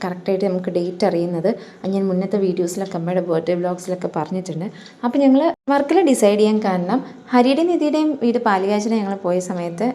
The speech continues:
അമ്മയ്ക്ക് പാപനാശം പോകണം എന്ന് ഭയങ്കര ആഗ്രഹമായിരുന്നു. കാരണം അപ്പൂപ്പൻ്റെ അസ്ഥി ഒഴുക്കിയത് അവിടെയാണ്. പക്ഷെ അന്ന് നമ്മൾ എത്തിയപ്പോൾ ലേറ്റായി,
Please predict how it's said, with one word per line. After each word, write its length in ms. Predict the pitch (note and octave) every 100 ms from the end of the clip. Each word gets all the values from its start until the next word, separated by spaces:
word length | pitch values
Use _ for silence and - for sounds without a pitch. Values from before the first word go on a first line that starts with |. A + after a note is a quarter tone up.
| -
അമ്മയ്ക്ക് 260 | F#3+ G3 G#3
പാപനാശം 520 | G#3+ F#3+ F#3+ G#3 A#3
പോകണം 180 | G#3+ F3+
എന്ന് 100 | F#3+
ഭയങ്കര 240 | F#3 F3
ആഗ്രഹമായിരുന്നു. 560 | F3+ E3+ F3 F3 E3+ E3
കാരണം 280 | D#3 F3+ - -
അപ്പൂപ്പൻ്റെ 500 | F3 F3+ F3+ F3+ G#3 -
അസ്ഥി 220 | A3 -
ഒഴുക്കിയത് 320 | B3+ G3 G3 F#3
അവിടെയാണ്. 400 | E3+ F3 D#3+ E3+ - - - -
പക്ഷെ 180 | A#3 A#3+
അന്ന് 180 | A#3 B3
നമ്മൾ 280 | B3 B3+ B3+ -
എത്തിയപ്പോൾ 300 | G#3+ A#3 A#3+
ലേറ്റായി, 520 | A3+ G3 G3 A3+ B3